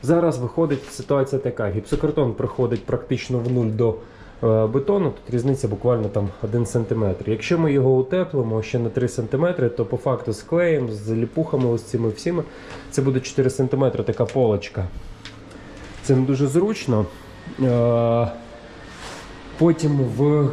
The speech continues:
користуванні. Тому ми що зробили? Ми все ж таки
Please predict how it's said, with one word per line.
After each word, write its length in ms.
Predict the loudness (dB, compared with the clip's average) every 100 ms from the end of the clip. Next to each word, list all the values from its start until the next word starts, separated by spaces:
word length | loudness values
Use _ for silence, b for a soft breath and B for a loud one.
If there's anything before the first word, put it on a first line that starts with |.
| 0
користуванні. 600 | 0 0 0 0 0 0
Тому 200 | 2 2
ми 360 | 4 6 6 4 0
що 220 | -2 0
зробили? 500 | 2 2 4 4 4
Ми 140 | 4 2
все 220 | 0 -2
ж 100 | 0
таки 260 | 0 2